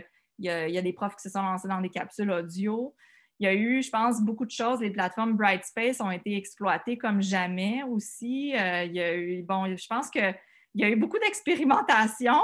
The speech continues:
Il y a peut-être des choses, euh, tu sais, des leçons à tirer, puis chaque prof va faire son bilan de, euh, de, de ses propres expériences, de qu'est-ce qui a fonctionné, qu'est-ce qui a bien fonc-, mieux, mieux ou pas fonctionné.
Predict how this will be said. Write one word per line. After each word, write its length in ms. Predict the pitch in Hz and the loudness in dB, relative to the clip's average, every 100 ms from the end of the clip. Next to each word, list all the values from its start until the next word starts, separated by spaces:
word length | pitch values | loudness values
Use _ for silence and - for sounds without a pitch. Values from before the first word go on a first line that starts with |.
| 508 | 6
Il 40 | 302 | 4
y 40 | |
a 60 | 214 | 2
peut-être 240 | 277 269 | 2 2
des 140 | 254 | 0
choses, 480 | 220 262 269 311 254 | 0 2 4 2 2
euh, 120 | 233 208 | 0 0
tu 60 | |
sais, 100 | 262 | 0
des 120 | 233 | 0
leçons 360 | 226 214 - 277 | 2 2 2 2
à 100 | 254 | 0
tirer, 480 | 247 247 214 233 392 | 0 -2 0 0 -4
puis 80 | - | -6
chaque 220 | 233 226 - | -8 -8 -4
prof 240 | 262 269 | -2 0
va 160 | 220 208 | 0 0
faire 240 | 220 233 | -2 -2
son 160 | 233 214 | 2 4
bilan 640 | 202 220 208 190 220 285 | 4 6 4 4 2 2
de, 260 | 233 185 190 - _ _ _ | 2 2 0 -6 _ _ _
euh, 180 | 180 180 | 0 0
de, 260 | 180 190 196 | 0 -2 -2
de 40 | |
ses 140 | 208 196 | -2 -4
propres 320 | - 233 226 | 0 0 0
expériences, 600 | 202 - 196 196 220 226 | -4 -2 0 2 2 0
de 40 | |
qu'est-ce 220 | 196 196 | -2 -4
qui 80 | - | -4
a 40 | 196 | -4
fonctionné, 440 | 202 208 190 220 | -4 -2 -2 0
qu'est-ce 180 | 226 214 | -2 -4
qui 60 | |
a 40 | 196 | -4
bien 220 | 185 202 | -4 -4
fonc-, 140 | 202 196 202 | -6 -8 0
mieux, 560 | 202 208 220 247 226 - 196 | 4 6 4 2 -2 -6 0
mieux 220 | 202 240 | 2 2
ou 100 | 220 | -2
pas 220 | 226 233 | -4 -6
fonctionné. 720 | 214 208 202 185 185 226 302 | -4 -6 -4 -4 -2 -2 -4